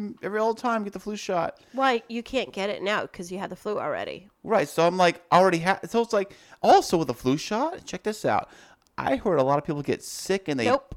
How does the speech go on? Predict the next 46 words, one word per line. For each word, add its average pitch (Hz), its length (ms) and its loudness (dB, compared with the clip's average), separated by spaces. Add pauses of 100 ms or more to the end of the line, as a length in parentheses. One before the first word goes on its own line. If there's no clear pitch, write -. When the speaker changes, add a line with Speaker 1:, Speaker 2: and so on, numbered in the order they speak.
Speaker 1:
die 190 640 2
Speaker 2:
No. 226 280 4 (160)
Speaker 1:
from 226 40 6
taking 147 220 6
the 117 80 2
flu 113 240 0
shot. - 260 -2
Speaker 2:
That 202 180 2
is 233 140 -6
a 294 60 -2
lie. 240 260 0
That 214 180 -4
is 208 140 -10
fake 208 320 -6
news. 156 500 -6 (220)
Speaker 1:
Fake - 420 2
news. 113 720 -2
Speaker 2:
Fake 226 180 2
Speaker 1:
or - 20 0
any, 143 120 2
Speaker 2:
news. - 360 2
Speaker 1:
no, 110 480 2
no, 120 240 0
I've 131 240 2
heard 190 180 4
people 208 180 0
got 202 220 -2
sick - 320 -6
and 269 140 -2
they 262 100 4
died. 285 520 2
Speaker 2:
No, 247 300 -2
not 233 340 0
from 294 260 -2
the 294 80 -4
flu 262 200 -8
shot. - 340 -6 (140)
Speaker 1:
Yes. 349 520 2
Speaker 2:
No. 262 440 2 (180)
Speaker 1:
Flu 226 160 2
Speaker 2:
It 247 60 6
is 269 80 6
Speaker 1:
shot. 139 240 4
Speaker 2:
a 226 100 0
dead 208 540 -2
virus. 131 760 -6